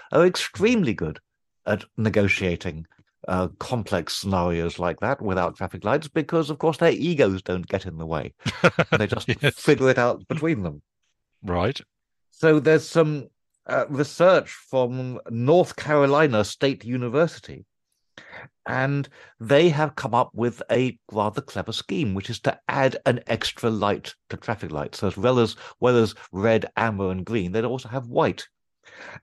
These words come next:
Speaker 1: And when the majority of cars on that bit of road are autonomous vehicles, so this isn't
Speaker 2: Mm.
Speaker 1: gonna happen anytime soon,
Speaker 2: Mm.
Speaker 1: the traffic lights will turn white, and the autonomous cars will just figure it out between them.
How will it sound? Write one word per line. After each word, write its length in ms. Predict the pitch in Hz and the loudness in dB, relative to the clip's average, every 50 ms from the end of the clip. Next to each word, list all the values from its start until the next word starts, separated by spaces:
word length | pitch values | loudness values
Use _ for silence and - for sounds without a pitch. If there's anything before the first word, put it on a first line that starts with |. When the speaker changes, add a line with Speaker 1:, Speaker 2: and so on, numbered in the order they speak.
| _ - | _ -4
Speaker 1:
And 380 | 113 127 135 139 135 131 131 120 | -2 0 0 0 0 -2 0 2
when 240 | 131 156 180 196 196 | 4 4 4 4 4
the 80 | 190 | 2
majority 720 | 170 160 151 135 - - 147 165 196 185 170 - 131 117 | 2 2 0 0 0 2 2 4 4 4 2 0 -2 -4
of 140 | 107 95 - | -4 -4 -6
cars 440 | - - 131 120 101 87 90 90 90 | -8 -6 -4 -4 -2 -2 -4 -4 -4
on 220 | - 98 95 98 | -4 -4 -4 -2
that 240 | 98 98 - - - | -2 -2 -2 -4 -6
bit 120 | - 92 | -8 -8
of 160 | 101 92 80 92 | -8 -6 -4 -2
road 300 | 107 98 90 85 82 - - | 0 0 0 0 -2 -4 -4
are 220 | 87 92 92 85 85 | -4 -4 -2 -4 -4
autonomous 720 | - - 110 107 - - - 117 113 107 98 98 90 80 | -4 -4 -4 -4 -4 -4 -4 -2 -2 -2 -2 -4 -6 -6
vehicles, 540 | 78 101 101 95 92 - - 64 82 82 - | -4 -2 -2 -2 -4 -6 -12 -16 -16 -14 -10
so 80 | - | -8
this 180 | - - - - | -6 -6 -4 -6
isn't 160 | 180 180 - | -6 -4 -2
Speaker 2:
Mm. 40 | 143 | 0
Speaker 1:
gonna 140 | 123 104 101 | 0 0 0
happen 240 | 104 110 - - 110 | 0 -4 -4 -4 -4
anytime 400 | 104 101 95 - 95 95 90 90 | -4 -4 -4 -6 -4 -4 -4 -4
soon, 380 | - - - - 71 71 - _ _ _ _ _ - | -2 -2 -2 -2 -2 -6 -12 _ _ _ _ _ -12
Speaker 2:
Mm. 380 | 104 87 78 69 69 95 123 - - _ | -10 -10 -10 -10 -12 -14 -14 -16 -10 _
Speaker 1:
the 80 | - 117 | -6 -4
traffic 340 | - - 170 151 147 131 110 | 0 0 0 2 0 2 4
lights 300 | 117 117 113 110 - - | 4 4 4 2 0 -4
will 100 | 101 98 | -6 -4
turn 340 | - 123 110 104 101 101 | 0 2 2 2 2 2
white, 360 | 101 113 104 80 78 - - - _ _ _ _ _ _ _ _ _ _ _ _ _ _ - | 0 0 0 0 -2 -6 -12 -18 _ _ _ _ _ _ _ _ _ _ _ _ _ _ -2
and 380 | 110 113 117 120 117 113 - - - - - - - _ | -2 0 0 0 -2 -4 -8 -10 -16 -20 -20 -20 -14 _
the 380 | - 117 117 117 120 120 127 - - _ _ | 0 2 2 4 4 4 2 0 -2 _ _
autonomous 640 | - 127 117 107 - 135 143 143 139 127 120 117 - | 2 2 2 2 0 0 0 2 0 0 -2 -4 -4
cars 300 | - 117 101 92 101 98 | -2 0 0 0 0 -2
will 80 | 113 | -6
just 160 | 101 107 - - | -10 -10 -12 -8
figure 280 | - - 117 - 107 | -4 -4 -2 0 0
it 60 | 101 | 0
out 180 | - 95 98 - | 0 0 0 -2
between 340 | - - - 165 165 139 95 | -4 -6 -4 -4 -4 -4 -6
them. 140 | 76 76 | -8 -10